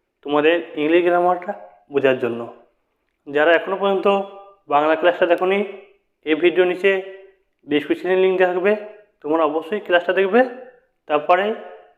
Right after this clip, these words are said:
ইংলিশ ব্যাকরণের ক্লাসটা দেখবে। তাহলে তোমাদের এই ক্লাসটা দেখতে সুবিধা হবে। বুঝে গেল? এরপর আমরা জানবো ওয়ার্ড বা শব্দ কাকে বলে। মনে রাখবেন, এক বা একাধিক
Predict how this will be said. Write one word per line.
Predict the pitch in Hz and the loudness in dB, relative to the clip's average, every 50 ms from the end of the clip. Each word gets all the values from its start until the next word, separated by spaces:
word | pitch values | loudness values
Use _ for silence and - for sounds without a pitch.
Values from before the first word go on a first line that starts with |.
| _ _ | _ _
ইংলিশ | 151 147 151 170 190 175 | -2 0 2 4 4 4
ব্যাকরণের | 151 156 151 160 160 160 170 202 233 - - - - | 4 0 0 2 0 0 2 0 -2 -2 -6 -14 -6
ক্লাসটা | - 160 139 127 - 127 | -2 -2 -2 -2 -2 -6
দেখবে। | 127 123 113 113 113 113 - - _ _ _ _ _ _ _ _ _ | -6 -6 -4 -6 -8 -10 -10 -16 _ _ _ _ _ _ _ _ _
তাহলে | - 147 143 151 175 196 | -2 2 4 4 4 4
তোমাদের | 190 - 202 208 208 196 208 208 202 196 - - _ _ _ _ _ _ | 2 0 0 0 2 2 2 2 2 -2 -6 -16 _ _ _ _ _ _
এই | - 160 160 | -2 -2 -2
ক্লাসটা | 160 - 180 175 - - 190 | 2 2 2 2 2 0 -2
দেখতে | 180 190 190 - - 220 233 240 233 - - _ _ _ _ | -2 -2 -4 0 0 0 0 0 -2 -8 -20 _ _ _ _
সুবিধা | _ - 175 160 156 151 147 135 123 | _ -10 -4 0 0 2 4 4 2
হবে। | 120 120 113 113 - _ _ _ _ _ _ _ _ _ | 2 -2 -4 -8 -10 _ _ _ _ _ _ _ _ _
বুঝে | - 151 156 180 196 | -4 -4 0 0 2
গেল? | 196 196 196 208 214 214 214 - _ _ _ _ _ _ _ _ _ _ _ _ _ _ _ _ _ _ _ _ | 2 2 0 0 -2 -4 -8 -18 _ _ _ _ _ _ _ _ _ _ _ _ _ _ _ _ _ _ _ _
এরপর | 156 151 151 151 - 196 190 | 0 0 0 2 4 4 6
আমরা | 190 190 202 202 | 6 6 4 6
জানবো | 202 202 202 196 190 214 214 220 214 - _ _ _ _ _ - | 4 4 4 4 4 2 2 0 -2 -10 _ _ _ _ _ -2
ওয়ার্ড | - 160 170 175 185 | 4 4 4 4 4
বা | 180 190 214 233 240 240 - - _ _ _ _ _ - | 6 6 6 6 6 2 -6 -20 _ _ _ _ _ 0
শব্দ | 170 170 160 175 175 | 0 0 2 6 6
কাকে | 170 156 - 156 | 6 6 6 4
বলে। | 139 131 120 113 110 - _ _ _ _ _ _ _ _ _ _ _ _ | 2 2 0 0 -6 -12 _ _ _ _ _ _ _ _ _ _ _ _
মনে | 160 165 175 190 202 | -2 0 2 4 6
রাখবেন, | 214 214 196 180 208 220 226 226 226 - _ _ _ _ _ _ _ _ _ - | 6 6 4 4 0 0 0 -2 -6 -12 _ _ _ _ _ _ _ _ _ -2
এক | 160 160 175 185 185 | 2 2 2 2 4
বা | 185 208 | 6 6
একাধিক | 196 185 - 202 190 214 226 233 226 - | 6 8 6 4 4 4 -2 -2 -4 -10